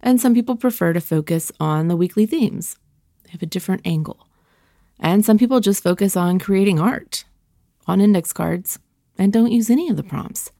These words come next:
And that too is okay. The way this challenge works and is set up, any of these approaches is okay. And you really just have to find where you fit and what you enjoy and what makes this kind of challenge work for you.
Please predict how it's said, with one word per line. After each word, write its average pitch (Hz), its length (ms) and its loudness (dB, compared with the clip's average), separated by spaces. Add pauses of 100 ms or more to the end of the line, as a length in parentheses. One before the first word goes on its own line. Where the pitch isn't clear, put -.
(260)
And 214 260 4
that 202 380 0
too 196 320 2
is 165 160 0
okay. 160 460 -4 (600)
The 175 220 -2
way 175 320 4
this 254 220 0
challenge 190 400 2
works 170 360 -2
and 165 120 0
is 156 100 -4
set 170 160 -4
up, 190 220 -2 (1120)
any 240 240 8
of 185 60 2
these 165 180 0
approaches 151 480 -4
is 143 160 -6
okay. 147 480 -4 (440)
And 185 280 0
you 190 140 4
really 190 220 4
just 180 200 0
have 165 160 -2
to 165 100 -4
find 156 580 0
where 165 300 0
you 165 160 0
fit 156 400 -2
and 156 220 -2
what 156 160 0
you 170 120 -2
enjoy 156 640 -2
and 156 140 -4
what 160 220 -4
makes 156 400 -6
this 160 220 -6
kind 165 180 -2
of 160 60 -4
challenge 151 420 -4
work 165 340 -6
for - 160 -8
you. 147 280 -10